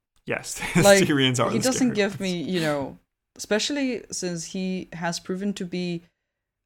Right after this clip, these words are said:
Speaker 2: a good leader who cares about doing a good job as a ruler.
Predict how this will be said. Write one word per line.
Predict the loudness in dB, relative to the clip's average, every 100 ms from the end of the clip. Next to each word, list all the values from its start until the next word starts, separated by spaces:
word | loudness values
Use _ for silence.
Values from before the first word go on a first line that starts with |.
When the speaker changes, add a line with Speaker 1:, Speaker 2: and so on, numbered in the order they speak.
| -8
Speaker 2:
a | -8
good | -6 -6 -8 -8
leader | -8 -6 -4 -4 -4 -4 -8 -14 _ -18
who | -14 -14 -10
cares | -2 0 0 -2 -4 -10 -12 -14 -20 _ _ _ _ _ _ _ -12
about | -8 -2 0 0 -2 -4
doing | -4 -2
a | -4
good | -4 -4
job | -2 -2 -2 -4
as | -6
a | -6
ruler. | -4 -2 -2 -2 -2 -4 -8